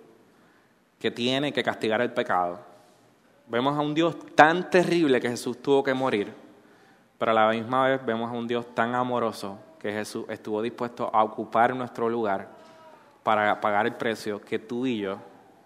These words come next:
teníamos que pagar. Ojalá y la cruz abra nuestra mente y confronte nuestros paradigmas. Que la santidad expresada en la cruz exponga nuestra imperfección.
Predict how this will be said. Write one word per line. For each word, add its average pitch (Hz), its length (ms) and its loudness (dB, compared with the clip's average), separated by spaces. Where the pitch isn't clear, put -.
teníamos 104 380 -8
que 107 120 -10
pagar. 87 280 -6
Ojalá 104 640 0
y 95 240 -14
la 101 180 -6
cruz - 380 -14
abra 110 400 2
nuestra 113 360 -6
mente 139 640 -4
y 120 100 -12
confronte 113 760 -6
nuestros 107 320 -8
paradigmas. 98 1000 -4
Que 110 120 -4
la 107 140 0
santidad 107 600 -2
expresada 113 960 0
en 110 120 -6
la 104 100 -2
cruz - 380 -10
exponga 110 540 -6
nuestra 101 260 -10
imperfección. 92 640 -12